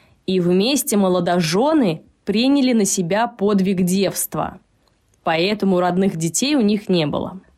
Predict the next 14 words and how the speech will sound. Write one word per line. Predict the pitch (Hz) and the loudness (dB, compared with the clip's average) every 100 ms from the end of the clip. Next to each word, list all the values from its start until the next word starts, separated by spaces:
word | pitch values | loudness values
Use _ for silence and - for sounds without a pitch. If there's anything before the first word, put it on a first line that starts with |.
| - | -4
Они | 190 180 | 0 0
воспитывали | 180 - 202 180 175 | -2 -2 -2 0 0
дочерей | 175 - 180 180 175 | -2 0 2 2 2
сестры | - 170 - - 247 | 0 -2 -4 -4 0
Елизаветы, | 311 311 294 269 277 269 269 269 247 247 226 | 0 0 0 0 0 0 -2 -2 -2 2 2
Руфину | 175 165 - 190 233 277 277 254 - | 2 0 -2 -2 2 2 4 2 0
и | 190 214 220 208 - _ _ - | 0 2 0 -2 -8 _ _ -4
Елизавету. | 196 175 165 151 147 - - _ _ _ | 0 0 0 -2 -6 -10 -16 _ _ _
Теперь | - 202 339 | -6 -2 -2
перемотаем | 381 277 240 214 262 294 247 | 0 0 0 -2 -2 0 2
на | 214 | 2
несколько | 208 214 277 - 254 233 220 | 2 2 0 -2 -2 -2 0
лет | 202 185 202 | 0 0 -2
вперёд. | - - 202 165 - - | -8 -4 -2 -2 -4 -14